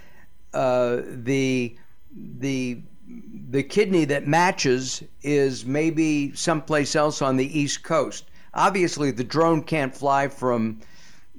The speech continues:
uh, the Boston to Connecticut. How does it work? What is the, the way it works?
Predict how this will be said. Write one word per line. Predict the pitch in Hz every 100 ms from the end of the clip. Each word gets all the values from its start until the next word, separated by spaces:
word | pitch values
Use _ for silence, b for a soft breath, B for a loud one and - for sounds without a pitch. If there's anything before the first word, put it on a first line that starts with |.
| -
uh, | - 98 -
the | 131 131 113 95
Boston | 165 180 - 143 131 127
to | - 135 127 120 107 -
Connecticut. | - 143 156 165 - - - b b -
How | 190 202
does | 196 165
it | 156
work? | 147 123 -
What | 131 156
is | 170 143
the, | 139 147 131 127 b b b -
the | - 135 123 139
way | 139 147 143
it | 127
works? | 127 104 - -